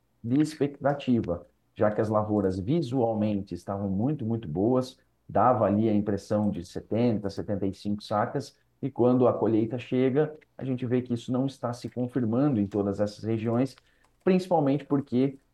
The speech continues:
é, essa fase final do enchimento de grãos, e isso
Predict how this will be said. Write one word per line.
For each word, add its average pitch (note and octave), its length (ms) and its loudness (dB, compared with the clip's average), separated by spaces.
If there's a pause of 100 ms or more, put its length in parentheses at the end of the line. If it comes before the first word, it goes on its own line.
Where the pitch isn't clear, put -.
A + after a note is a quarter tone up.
(200)
é, A2 640 2
essa - 220 -2
fase C3 380 0
final A#2+ 400 0
do A2 80 0
enchimento G#2+ 440 -4
de A2 100 -2
grãos, G#2 560 0
e G2 260 -2
isso G#2+ 260 -8